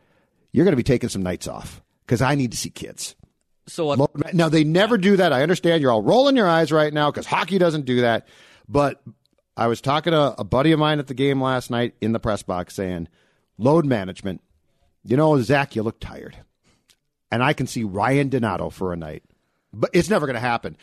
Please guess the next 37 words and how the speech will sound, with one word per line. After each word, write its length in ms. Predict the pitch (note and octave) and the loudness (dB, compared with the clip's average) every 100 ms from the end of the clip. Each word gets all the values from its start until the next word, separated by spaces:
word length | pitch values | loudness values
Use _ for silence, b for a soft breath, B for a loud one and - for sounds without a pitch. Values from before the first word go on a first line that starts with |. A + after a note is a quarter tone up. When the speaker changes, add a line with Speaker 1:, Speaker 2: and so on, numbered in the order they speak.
| b | b
Speaker 1:
But 140 | B2+ | 0
I 60 | C#3+ | 2
really 380 | C#3+ C3+ E3+ D#3+ | 2 4 6 4
wanna 240 | C3+ C3+ | 2 0
play 220 | G2+ B2 G2+ | -2 -4 -4
these 200 | F2 - | -6 -12
kids. 260 | - - | -16 -8
Speaker 2:
So 140 | - E3 | -2 0
what 280 | F#3 - - C#3 _ - | 0 -2 -8 -20 _ -14
the, 240 | C#3+ D3+ | -6 -4
probably 320 | C3+ G3+ G3 | -2 -2 0
the 120 | C#3+ | -2
logical 440 | B2+ C#3 D3 D3 C#3 | 0 0 -2 -2 -4
solution 480 | - A#2+ C#3+ - A2 | -2 -2 -2 -2 -6
is, 280 | F#2+ G2 | -6 -6
is 200 | G#2 A2+ | -8 -6
you 80 | A2 | -6
put 240 | A2 D#3 D3+ | -4 0 2
him 100 | C#3+ | 2
in 60 | C3 | 0
a 40 | |
situation 520 | - B2+ A#2+ A2+ G#2+ | -2 -2 0 0 0
to 80 | G#2+ | -6
be 100 | G#2+ | -10
successful. 520 | G#2+ - G2+ E2+ E2 | -10 -12 -12 -12 -14
So 260 | - G#2+ A2 | -12 -10 -10
Brad 420 | - B2 D#3+ E3+ | -6 0 2 0
Hunt, 240 | C3+ G2+ | -2 -6
for 160 | - G#2+ | -6 -8
example, 460 | F#2 F#2+ F2 A#2+ A#2+ | -8 -10 -10 -6 -6
is 160 | A2+ | -4
a 80 | A2+ | -4
third 440 | - C#3 C#3 D3 - | -4 -2 0 0 -4
pairing 340 | C3 B2 B2 | -4 -2 -4
defenseman 500 | A#2+ G#2 F2+ - G2 | -6 -6 -8 -10 -12
that 160 | F#2 - | -10 -6
plays 320 | G#2+ G2+ | -2 -2